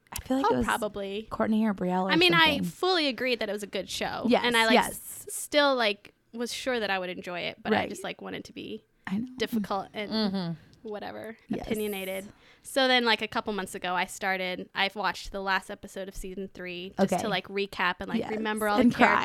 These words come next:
Speaker 2: characters and cry and be angry all over again. No. Um, so then I watched season four, five, and six over the last, like, couple of months.
Speaker 1: Yeah.
Speaker 2: Then, yeah.
Speaker 1: So sad.
Speaker 3: That's fun. I feel like that's a series I think I could watch again.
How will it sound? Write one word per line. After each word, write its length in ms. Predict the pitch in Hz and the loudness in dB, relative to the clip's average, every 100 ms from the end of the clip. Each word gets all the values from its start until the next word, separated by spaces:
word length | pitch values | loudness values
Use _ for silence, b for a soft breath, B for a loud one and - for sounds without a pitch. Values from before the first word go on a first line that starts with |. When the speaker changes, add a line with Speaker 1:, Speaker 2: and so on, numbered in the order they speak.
| - | 8
Speaker 2:
characters 260 | 202 208 | 8 8
and 160 | 214 214 | -6 -8
cry 480 | - 262 233 226 226 | 0 4 6 6 8
and 300 | 220 214 214 B B B B | 8 8 4 B B B B
be 160 | 269 269 | -2 6
angry 320 | 269 262 254 | 6 8 6
all 160 | 254 | 8
over 160 | 247 233 | 6 2
again. 400 | 226 226 220 220 | 2 2 0 -2
No. 220 | 196 180 B B B - | -6 -6 B B B 8
Um, 340 | 247 226 220 | 10 8 4
so 180 | - 277 | 2 6
then 160 | 254 240 | 8 8
I 80 | 233 | 8
watched 320 | 220 214 - | 6 4 -2
season 300 | 240 220 208 | -6 -6 -6
four, 180 | 220 196 | -6 -4
five, 180 | 196 | -4
and 140 | 190 202 | -4 -8
six 560 | 185 165 - - - - | -10 -10 -14 -16 -16 -6
over 240 | 226 202 202 | -4 -2 -4
the 100 | 196 | -4
last, 280 | 180 - - | -6 -10 -12
like, 360 | - - - - - - | -14 -14 -20 -20 -20 -20
couple 260 | - - | -20 -16
of 160 | - - | -16 -16
months. 300 | - - - | -18 -18 -12
Speaker 1:
Yeah. 160 | - 185 | -6 -6
Speaker 2:
Then, 280 | 151 240 240 _ - | -8 -14 -20 _ -20
yeah. 200 | 240 233 _ _ _ - b b b b _ | -20 -20 _ _ _ -20 b b b b _
Speaker 1:
So 180 | - 220 | -12 -12
sad. 200 | - - _ - b b b b b b b b _ | -12 -20 _ -20 b b b b b b b b _
Speaker 3:
That's 160 | 180 - | -12 -12
fun. 280 | - 190 - 208 | -12 -10 -4 -4
I 60 | |
feel 160 | - 247 | -2 -2
like 80 | 208 | -2
that's 180 | 170 | -6
a 40 | 170 | -6
series 340 | 170 147 147 | -6 -6 -6
I 100 | 151 - _ - | -8 -8 _ -10
think 160 | 147 139 | -8 -6
I 80 | 139 | -8
could 160 | 147 | -6
watch 240 | 131 - - | -6 -8 -14
again. 260 | - - | -18 -20